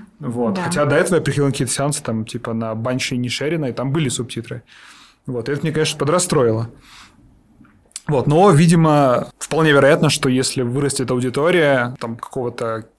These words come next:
Speaker 1: ки-, необычного кино, там, не суперзрительского, или хотя бы спрос на оригинальную озвучку, оригинальную актёрскую игру, возможно, это как-то исправится.
Speaker 2: Ну, и насколько я знаю, что сейчас вот то, что показывается в киноклубе,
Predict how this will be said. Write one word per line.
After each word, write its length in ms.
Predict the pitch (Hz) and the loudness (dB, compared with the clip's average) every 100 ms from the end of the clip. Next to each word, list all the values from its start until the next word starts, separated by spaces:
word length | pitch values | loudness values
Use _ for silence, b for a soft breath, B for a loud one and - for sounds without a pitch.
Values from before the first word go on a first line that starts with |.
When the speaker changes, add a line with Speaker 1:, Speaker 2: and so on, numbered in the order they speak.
| _ | _
Speaker 1:
ки-, 140 | - 156 | -12 -8
необычного 840 | 147 143 151 143 147 202 - 156 | -6 -6 -4 0 0 0 0 0
кино, 440 | 147 151 143 143 131 | 0 0 0 0 0
там, 160 | 123 | 0
не 160 | 127 127 | 0 -2
суперзрительского, 800 | 120 135 135 127 139 131 - 123 | -4 -4 -4 -4 -4 -6 -6 -6
или 100 | 123 | -6
хотя 320 | 127 135 151 | -6 -4 -2
бы 300 | 135 127 120 B B B B - 139 | 0 -2 -2 B B B B -16 -10
спрос 540 | - - 143 139 - | -8 -4 -2 0 -2
на 480 | 131 120 113 117 120 - | -2 -4 -4 -6 -10 -6
оригинальную 480 | 156 151 156 143 131 | -2 0 2 2 2
озвучку, 400 | 123 147 - 131 | 2 0 -2 -2
оригинальную 400 | 117 131 120 120 | 0 0 0 -2
актёрскую 340 | 131 - 123 | -4 -4 -6
игру, 120 | 117 | -4
возможно, 320 | 170 123 135 131 | -4 -2 -2 -4
это 100 | 117 | -8
как-то 200 | - 127 | -8 -8
исправится. 500 | - - - - - B B B B _ _ | -6 -10 -10 -14 -16 B B B B _ _
Speaker 2:
Ну, 120 | 202 208 | -4 0
и 20 | |
насколько 400 | 214 214 240 240 | 0 0 -2 0
я 80 | 220 | 2
знаю, 340 | 220 294 294 | 2 2 0
что 1040 | 233 - 208 196 190 185 180 175 170 156 180 | -2 0 0 2 2 2 2 2 2 0 -2
сейчас 400 | - - 202 180 | -6 -6 -4 -4
вот 100 | 180 | -4
то, 80 | 170 | -6
что 160 | - | -8
показывается 640 | 170 175 190 170 165 160 165 | -10 -6 -4 -4 -4 -6 -10
в 60 | |
киноклубе, 880 | - 170 165 220 285 247 208 185 175 | -8 -6 -6 -4 0 0 0 0 -2